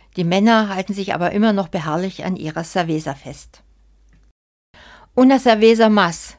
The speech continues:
geht es international weiter. Ein deutsches Bierfest hier im Süden Spaniens. Mittlerweile fühle ich mich hier eigentlich als Europäer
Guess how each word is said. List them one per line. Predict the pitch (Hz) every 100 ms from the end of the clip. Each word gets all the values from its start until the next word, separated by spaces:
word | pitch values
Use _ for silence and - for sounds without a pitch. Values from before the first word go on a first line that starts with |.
| _
geht | 185 180
es | 170
international | - 185 208 202 190 - 208 202 190
weiter. | 135 143 143 123 _ _ _ _ _ _ _ _ _
Ein | - 165 160
deutsches | 190 247 269 269
Bierfest | - 220 220 220 220 -
hier | - 202 220
im | - 196
Süden | - 175 180 196
Spaniens. | - 151 156 147 139 139 - _ _ _ _ _ _ _ _ _ _ -
Mittlerweile | 180 185 151 151 220
fühle | 226 220 214
ich | 220
mich | 214 -
hier | 208
eigentlich | - 175 185 180
als | 165 -
Europäer | - 165 - 170 190 208